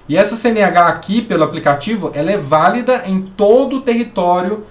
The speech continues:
nacional, ok? Igual tá escrito aqui, ó, válido em todo o território nacional a sua carteira. Então, "Ah, Bruno, eu saí me-, sem meu documento e caí numa blitz, mas eu tenho o aplicativo.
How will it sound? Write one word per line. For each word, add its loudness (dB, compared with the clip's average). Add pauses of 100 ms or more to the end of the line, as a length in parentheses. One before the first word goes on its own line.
(180)
nacional, 0 (340)
ok? -4 (160)
Igual -4
tá -8
escrito -6
aqui, -6
ó, -2 (300)
válido 2
em -2
todo -6
o -10
território -2
nacional 0
a -2
sua -6
carteira. -4 (420)
Então, 4 (200)
"Ah, 4
Bruno, 2
eu 0
saí 2
me-, -2
sem 0
meu 2
documento 0
e -2
caí 2
numa 2
blitz, -2
mas 0
eu 0
tenho -4
o 2
aplicativo. -4